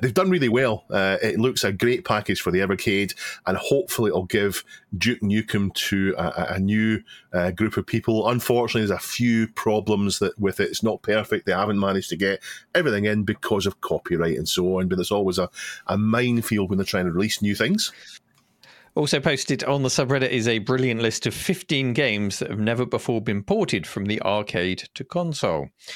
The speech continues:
Speaker 2: The top three are cracking games, uh, and, um, I think these are your thing, aren't they, Dave? Star Wars Trilogy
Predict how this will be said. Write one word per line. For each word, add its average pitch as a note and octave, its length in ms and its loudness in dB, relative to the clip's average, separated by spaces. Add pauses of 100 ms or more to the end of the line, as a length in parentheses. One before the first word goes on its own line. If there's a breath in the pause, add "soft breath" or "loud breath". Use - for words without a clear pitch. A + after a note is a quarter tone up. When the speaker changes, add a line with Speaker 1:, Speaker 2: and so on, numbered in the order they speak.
(260 loud breath)
Speaker 2:
The F#2+ 140 2
top - 300 -2
three C3 480 -2 (160)
are F#2 260 0 (100)
cracking G2+ 380 -4
games, C3+ 460 -2 (100)
uh, G#2 540 0
and, G#2 420 0
um, G#2+ 400 0
I - 300 -20
think G#2+ 180 -4
these G#2 160 0
are A2+ 60 2
your G#2 240 2
thing, G2+ 280 0
aren't G#2+ 200 0
they, F#2+ 120 0
Dave? F2 320 0
Star A#2+ 360 0
Wars A#2 260 0
Trilogy B2 720 0